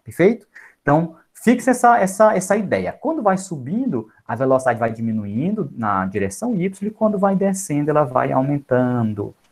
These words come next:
Na horizontal, a velocidade é sempre a mesma, tá? O mesmo valor.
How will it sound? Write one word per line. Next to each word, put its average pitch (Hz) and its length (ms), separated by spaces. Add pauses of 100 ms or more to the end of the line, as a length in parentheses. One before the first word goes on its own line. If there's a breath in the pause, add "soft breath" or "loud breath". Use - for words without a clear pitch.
(400 soft breath)
Na 185 220
horizontal, 190 800
a 120 80
velocidade 104 920 (220)
é 92 280 (160)
sempre 214 520
a 190 60
mesma, 87 420
tá? 175 240 (360)
O 107 40
mesmo 170 280
valor. 185 300